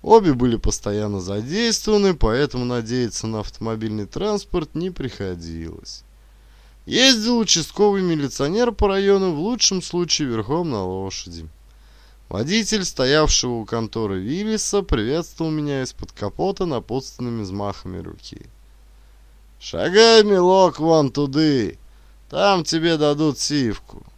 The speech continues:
А на меня не рассчитывай, без тебя ездаков хватает». Бросив косой взгляд на равнодушного к моим проблемам шофера дядю Ваню Петрова,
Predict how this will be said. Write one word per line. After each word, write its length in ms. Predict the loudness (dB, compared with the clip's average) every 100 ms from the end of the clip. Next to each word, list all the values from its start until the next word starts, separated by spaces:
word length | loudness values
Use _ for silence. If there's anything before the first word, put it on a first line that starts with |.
| -20 -20 -20 -16
А 360 | -4 2 4 4
на 140 | 4
меня 380 | 4 2 4 2
не 140 | 2
рассчитывай, 960 | 2 2 0 0 -4 -6 -8 -8 -8 -10
без 380 | -6 -4 -4 -4
тебя 540 | -6 -4 -2 0 0
ездаков 720 | 0 -4 -4 -8 -6 -6 -8
хватает». 800 | -8 -8 -8 -8 -8 -8 -10 -14 -20 -20 -20 -20 -20 -20 -20 -20 -20 -20 -20 -20 -20 -20 -20 -20 -20 -20 -20 -20 -20 -20 -14 0
Бросив 400 | 4 4 4 0
косой 380 | 0 -2 -2 -4
взгляд 440 | -2 0 0 0
на 120 | -4
равнодушного 760 | -4 -4 -4 -4 -4 -4 -4 -6
к 100 | -6
моим 240 | -6 -2
проблемам 480 | -2 -2 -6 -6 -6
шофера 540 | -8 -6 -6 -8 -8
дядю 340 | -10 -10 -10 -10
Ваню 240 | -8 -4
Петрова, 720 | -2 0 2 4 6 4 0